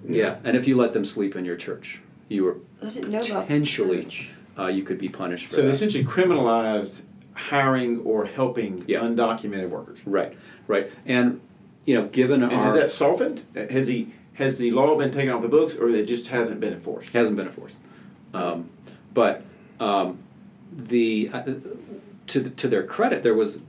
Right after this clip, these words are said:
Speaker 1: there was this sort of manufactured threat. And it, given our history, you thought,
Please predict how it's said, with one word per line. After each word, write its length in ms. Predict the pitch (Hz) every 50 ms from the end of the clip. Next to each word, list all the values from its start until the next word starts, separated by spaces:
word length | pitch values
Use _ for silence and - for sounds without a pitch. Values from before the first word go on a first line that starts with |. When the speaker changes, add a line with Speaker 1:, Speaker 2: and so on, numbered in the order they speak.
| - - - -
Speaker 1:
there 360 | - - - 147 127 131 156 147
was 140 | 151 139
this 120 | 131 131 123
sort 120 | - 120
of 80 | 110 104
manufactured 880 | 104 110 113 113 113 110 101 - - 104 101 101 - - - 82 -
threat. 340 | - - 120 110 - - - - - - - -
And 120 | 127 131 143
it, 140 | 147 - - - - - - - 135 135 135 - - - - - - -
given 200 | - 180 185 170
our 80 | 123 -
history, 320 | - 147 147 - - 107
you 100 | 101 98
thought, 280 | - 104 95 - -